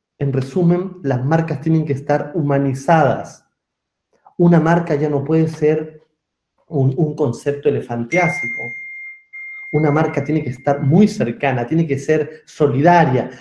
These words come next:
tiene que mostrar preocupación, tienes que sentirla que te acompaña. Y tiene que además reconocer la situación por la que estás pasando.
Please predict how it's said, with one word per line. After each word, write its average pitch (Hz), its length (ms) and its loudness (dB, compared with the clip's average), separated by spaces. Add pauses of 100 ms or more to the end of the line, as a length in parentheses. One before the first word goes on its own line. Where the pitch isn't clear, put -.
(120)
tiene 165 200 0
que 165 80 -4
mostrar 139 360 -2
preocupación, 139 840 0 (180)
tienes 202 260 0
que 175 120 -2
sentirla 156 680 0
que 123 100 -4
te 120 100 -6
acompaña. 110 600 -10 (960)
Y 165 120 0
tiene 185 240 0
que 180 80 2
además 160 400 2
reconocer 143 1200 -2
la 135 120 -2
situación 143 600 -2
por 170 160 -4
la 131 100 -4
que 127 60 -8
estás - 240 -12
pasando. 107 600 -12